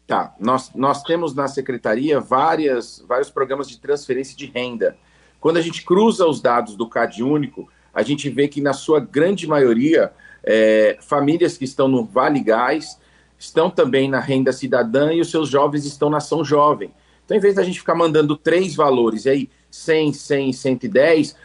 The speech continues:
quando eu consigo unir, eu consigo ter, é, é, uma vantagem financeira nesse trabalho todo que eu tenho de back-office, e aí eu posso reverter isso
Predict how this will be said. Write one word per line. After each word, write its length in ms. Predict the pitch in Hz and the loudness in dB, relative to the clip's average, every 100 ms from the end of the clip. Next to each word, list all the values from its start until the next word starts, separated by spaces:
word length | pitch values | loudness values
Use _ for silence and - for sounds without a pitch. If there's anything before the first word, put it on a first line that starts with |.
| _ _ | _ _
quando 160 | 208 | 2
eu 80 | 415 | 2
consigo 500 | - 165 151 139 120 | 2 -2 -2 -4 0
unir, 420 | 113 139 185 147 - _ | 2 2 0 -2 -6 _
eu 140 | - 131 | -6 -2
consigo 420 | 165 156 143 131 | 0 0 -2 -4
ter, 300 | 135 131 - _ _ - | 0 -2 -2 _ _ -2
é, 640 | 110 110 107 110 107 104 | 0 2 2 4 4 2
é, 40 | 117 | 2
uma 140 | 135 | 0
vantagem 680 | 139 170 156 170 233 190 175 | 2 0 0 -2 -2 -4 -8
financeira 720 | 175 156 135 - 147 202 226 | -8 -6 -6 -4 0 2 2
nesse 260 | 143 135 | -2 -4
trabalho 440 | - 135 120 135 127 | -4 -4 0 0 0
todo 200 | 135 120 | -2 -4
que 100 | 127 | -8
eu 60 | |
tenho 280 | - 147 156 | -6 -6 -6
de 160 | 113 117 | -10 -6
back-office, 760 | 110 107 - 120 214 - - - _ _ _ | -2 -2 0 2 2 -4 -18 -20 _ _ _
e 60 | 131 | 0
aí 80 | 165 | 2
eu 100 | 185 | 2
posso 320 | 254 262 175 | 0 0 -2
reverter 520 | 151 185 180 147 165 | -2 0 0 -2 0
isso 380 | 151 170 - 185 | 0 0 -6 -16